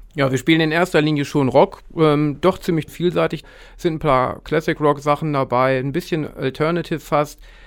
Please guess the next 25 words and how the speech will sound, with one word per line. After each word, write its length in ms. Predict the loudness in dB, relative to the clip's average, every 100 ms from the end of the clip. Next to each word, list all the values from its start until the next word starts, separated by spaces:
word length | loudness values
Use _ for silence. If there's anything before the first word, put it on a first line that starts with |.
| -18
Es 120 | 0
sind 180 | 2 4
deutsche 300 | 4 4 0
Sachen 320 | 0 0 0
dabei 440 | 0 2 2 2 2
und 140 | -2
wir 100 | -2
haben 380 | -2 -2 -4 -2
gerade 320 | 4 4 2
diesmal 340 | -6 -4 -2
versucht, 600 | -2 -4 -4 -8 -8 -10
auch 180 | -4 -2
durch 160 | -2 -2
neue 240 | 0 -2
Stücke 300 | -2 -8 -4
unser 220 | -4 -4
Programm 520 | -4 -6 0 0 0 -6 -20 -20 -20 -8
noch 420 | -2 -2 -2 -14
in 140 | -8 -2
alle 160 | 0
möglichen 360 | 2 0 -2 -2
Richtungen 460 | -2 -2 -2 -2 -4
zu 140 | -2
erweitern 580 | 0 2 0 2 -2 -2
und 400 | -4 -4 -6